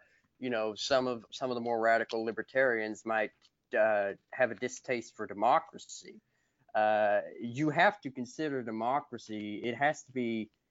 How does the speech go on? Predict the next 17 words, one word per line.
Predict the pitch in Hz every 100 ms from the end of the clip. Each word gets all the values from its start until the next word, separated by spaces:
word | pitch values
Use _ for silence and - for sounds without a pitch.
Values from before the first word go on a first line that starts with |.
| _
one | - 135 139
of | 127
your | 123
considerations | 120 - 123 110 120 127 127 107 -
when | 113
you're | 104 98
running | 113 117 107
for | 107 104
office | 123 135 104 107
and | 98
trying | 107 104
to | 95
change | - 139 160 127 -
things | 90 90 95
and | 104
what | 120
the | -